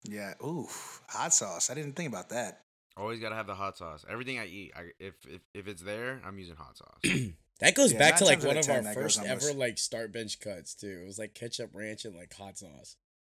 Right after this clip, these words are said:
Speaker 2: Oh, that is right.
Speaker 3: It was,
Speaker 1: Damn.
Speaker 3: like,
Speaker 2: Wait,
Speaker 3: really,
Speaker 2: so
Speaker 3: like,
Speaker 2: are
Speaker 3: one of our
Speaker 2: y'all
Speaker 3: first.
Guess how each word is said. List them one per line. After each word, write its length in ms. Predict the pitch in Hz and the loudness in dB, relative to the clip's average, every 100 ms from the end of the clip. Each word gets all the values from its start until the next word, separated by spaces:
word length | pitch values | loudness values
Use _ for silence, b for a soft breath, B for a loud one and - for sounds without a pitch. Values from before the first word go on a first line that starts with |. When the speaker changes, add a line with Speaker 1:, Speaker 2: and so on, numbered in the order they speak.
| - | -14
Speaker 2:
Oh, 220 | 98 98 | -10 -10
that 160 | 95 87 | -10 -12
is 180 | 92 | -14
right. 440 | 90 87 82 80 135 - - | -12 -12 -12 -12 -12 -10 -6
Speaker 3:
It 60 | |
was, 120 | 202 | -2
Speaker 1:
Damn. 120 | 208 180 | 0 0
Speaker 3:
like, 80 | 147 | 2
Speaker 2:
Wait, 120 | 180 | 0
Speaker 3:
really, 100 | 156 | 2
Speaker 2:
so 60 | 156 | 2
Speaker 3:
like, 20 | |
Speaker 2:
are 40 | |
Speaker 3:
one 80 | 156 156 | 2 2
of 60 | |
our 160 | 175 214 | 2 2
Speaker 2:
y'all 140 | 202 - | -4 -8
Speaker 3:
first. 560 | 107 110 76 - - | -8 -8 -8 -10 -12